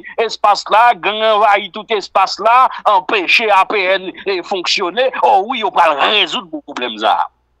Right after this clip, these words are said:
Donk, kòman ou vle pou m kwè, on è, un an, mwen de nan avan sa, li te pwomèt li pral mete sekirite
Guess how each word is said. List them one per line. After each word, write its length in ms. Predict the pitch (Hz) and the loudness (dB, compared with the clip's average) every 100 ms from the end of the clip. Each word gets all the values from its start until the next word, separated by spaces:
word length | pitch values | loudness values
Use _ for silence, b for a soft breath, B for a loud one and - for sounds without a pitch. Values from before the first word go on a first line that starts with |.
| _ _ _ _ _ _ _ _ _ _ - | _ _ _ _ _ _ _ _ _ _ -4
Donk, 200 | 233 - | -2 0
kòman 300 | 302 330 339 | 0 2 2
ou 80 | 240 | 0
vle 140 | 196 | -4
pou 160 | 175 175 | -6 -8
m 60 | 160 | -6
kwè, 160 | 147 139 | -2 0
on 220 | 135 131 160 | 0 -2 -2
è, 80 | 185 _ 196 - _ _ _ _ _ _ _ _ - | -2 _ -20 -20 _ _ _ _ _ _ _ _ -6
un 400 | 220 254 190 165 | -2 -2 -4 0
an, 160 | 151 131 _ | 2 0 _
mwen 340 | 127 135 214 262 | -16 -6 -4 -2
de 140 | 277 220 | -2 -2
nan 160 | 175 165 | 0 2
avan 320 | 143 131 135 135 | 2 4 2 0
sa, 320 | - 214 - _ | 2 2 2 _
li 80 | 147 | -16
te 160 | 135 147 | -10 -10
pwomèt 400 | 165 156 135 - | -8 -8 -8 -8
li 80 | 120 | -2
pral 180 | 120 117 | 0 0
mete 240 | 123 120 | -8 -12
sekirite 640 | 107 110 98 107 110 113 | -12 -12 -12 -14 -10 -4